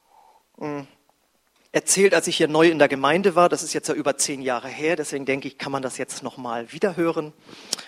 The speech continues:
Und zwar hatte ich vor vielen Jahren mal das, äh, sogenannte Pfeiffersche Drüsenfieber, das in verschiedenen,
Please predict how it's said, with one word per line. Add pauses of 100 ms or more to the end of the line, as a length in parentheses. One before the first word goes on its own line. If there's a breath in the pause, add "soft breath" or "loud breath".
(100)
Und
zwar
hatte
ich
vor
vielen
Jahren
mal
das,
äh,
sogenannte
Pfeiffersche
Drüsenfieber, (760)
das
in
verschiedenen,